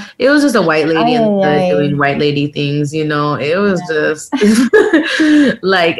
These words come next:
Speaker 1: they need to have, I, I am calling for good guidance counselors for high schools in the hood. Like,
Speaker 2: Mm-hmm.
Speaker 1: not let these kids play small. Like, they just
Speaker 2: Yeah.
Speaker 1: wanted to play small and just be like, "All right, cool, you're gonna go to a public university." And, like, granted, I'm so grateful for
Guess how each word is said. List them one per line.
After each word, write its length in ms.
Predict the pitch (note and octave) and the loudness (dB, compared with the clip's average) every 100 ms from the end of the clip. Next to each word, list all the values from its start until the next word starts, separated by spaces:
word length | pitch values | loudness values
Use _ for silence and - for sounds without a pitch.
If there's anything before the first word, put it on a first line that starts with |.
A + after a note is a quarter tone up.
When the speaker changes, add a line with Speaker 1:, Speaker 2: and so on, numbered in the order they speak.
| - | -2
Speaker 1:
they 160 | F#3 C4+ | 0 2
need 180 | E4+ D4+ | 2 2
to 140 | C4 | 2
have, 600 | G#3+ F3+ F3 E3+ E3 D#3+ | 4 4 4 4 2 0
I, 320 | - G3 D4 D#4 | -2 0 0 0
I 640 | F3+ G#3+ C4+ E4+ F#4 F#4 G4+ - | 2 4 2 2 -2 -4 -8 -8
am 560 | F#3 F3+ E3 D#3+ B2 - | -6 -4 -6 -12 -18 -10
calling 880 | G3+ G3 G#3 G#3+ A3 A3 A3+ A#3+ A#3 _ | -2 0 0 -2 -2 0 -2 -4 -8 _
for 160 | - F3 | -6 -4
good 600 | D#3 G3 G#3+ A3+ - - | -2 0 2 2 0 -4
guidance 480 | F3+ E3 E3 E3+ E3 | -2 0 2 0 -2
counselors 680 | - D#3 D#3 - D#3 D3+ D#3 - _ | -4 -4 -6 -4 -2 -2 -4 -12 _
for 220 | C3+ D3+ | -8 -4
high 220 | D#3+ D#3+ | -2 -2
schools 420 | - - D#3+ D#3+ | -4 -2 -2 -2
in 200 | D3+ D3+ | -6 -4
the 100 | C#3+ | -4
hood. 420 | C#3 C#3+ C#3 C3 - - - | -4 -4 -4 -4 -10 -18 -8
Like, 380 | F3+ D#3+ D3+ E3+ | -2 -2 -2 -6
Speaker 2:
Mm-hmm. 200 | F3 E3+ | -6 -2
Speaker 1:
not 240 | E3 D#3+ | 0 0
let 160 | D#3 - | -2 -4
these 160 | D3+ - | -16 -10
kids 400 | E3+ D#3+ D3+ - | -2 0 -2 -4
play 240 | F3+ E3+ | -4 -4
small. 800 | - G#3 A3+ E4+ F#3 E3+ D3+ D3+ | -4 -2 0 -2 -2 0 0 -2
Like, 260 | D#3 D3+ - D#3 D#3 | -4 -6 -10 -10 -2
they 120 | F3 | 0
just 200 | E3+ E3 | 0 -4
Speaker 2:
Yeah. 40 | |
Speaker 1:
wanted 260 | E3 E3 E3 | -6 -6 -8
to 260 | E3 E3 - | -10 -14 -8
play 160 | D3 | -8
small 500 | D3 D#3 D3+ D3 C#3+ | -6 -6 -4 -2 -4
and 240 | - D3+ D3 | -4 -4 -6
just 160 | D3 | -6
be 80 | - | -6
like, 140 | C#3+ | -6
"All 80 | - | -4
right, 200 | D3+ C#3+ - | -4 -4 -4
cool, 180 | D3+ | -4
you're 120 | C#3+ C#3+ | -4 -6
gonna 160 | C#3+ | -8
go 100 | C#3 | -6
to 80 | C#3+ | -8
a 20 | |
public 320 | C#3 C#3 D3 | -6 -10 -10
university." 560 | C#3+ C#3 C#3+ D3 D3 D3 | -12 -8 -8 -10 -8 -6
And, 80 | D3 | -4
like, 160 | D3+ | -6
granted, 320 | - G3 A3 G3+ | -6 -4 -2 -2
I'm 180 | E3+ | -4
so 500 | D#3 - D3+ D#3+ F#3+ | -6 -8 -2 0 -2
grateful 440 | F#3+ D3+ D#3 D#3 D#3 | -2 -6 -6 -6 -6
for 480 | - D3 C#3+ D3+ | -4 -4 -2 -4